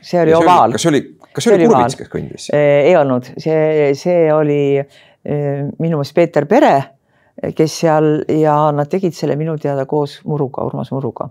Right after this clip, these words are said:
Speaker 2: Ja, ja
Speaker 1: Ja
Speaker 2: ta
Speaker 1: see oli
Speaker 2: kõndis
Speaker 1: ka
Speaker 2: selle
Speaker 1: vaala avamine.
Speaker 2: Just.
Speaker 1: Ja, ja, ja.
Speaker 2: Ja ta kõndis selle kile peal ja minu jaoks selle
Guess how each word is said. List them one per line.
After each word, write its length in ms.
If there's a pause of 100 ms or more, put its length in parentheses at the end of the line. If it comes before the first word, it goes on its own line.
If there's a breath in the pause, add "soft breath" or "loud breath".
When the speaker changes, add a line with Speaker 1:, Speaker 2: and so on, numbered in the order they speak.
(120)
Speaker 2:
Ja, 100
ja 60
Speaker 1:
Ja 60
Speaker 2:
ta 60
Speaker 1:
see 160
oli 140
Speaker 2:
kõndis 60
Speaker 1:
ka 160
Speaker 2:
selle 140
Speaker 1:
vaala 300
avamine. 480
Speaker 2:
Just. 420
Speaker 1:
Ja, 80
ja, 200
ja. 80
Speaker 2:
Ja 60
ta 60
kõndis 400
selle 200
kile 340
peal 380
ja 100
minu 240
jaoks 300
selle 360